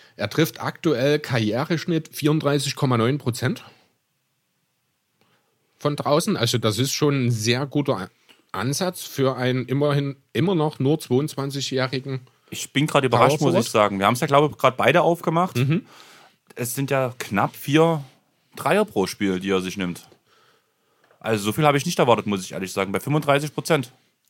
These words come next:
Speaker 1: Ja, eben, genau. Also ich sag, der, der Wurf ist besser, als er bisher, ähm, ja, so ein bisschen gesehen wird, sag ich mal, weil es halt nicht unbedingt das primäre, der primär-,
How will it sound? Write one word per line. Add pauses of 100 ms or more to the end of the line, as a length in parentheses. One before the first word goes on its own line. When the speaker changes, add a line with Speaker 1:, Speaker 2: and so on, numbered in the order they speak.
(480)
Speaker 1:
Ja,
eben,
genau.
Also
ich
sag,
der,
der
Wurf
ist
besser,
als
er
bisher,
ähm, (720)
ja,
so
ein
bisschen
gesehen
wird,
sag
ich
mal,
weil
es
halt
nicht
unbedingt (240)
das (580)
primäre,
der
primär-,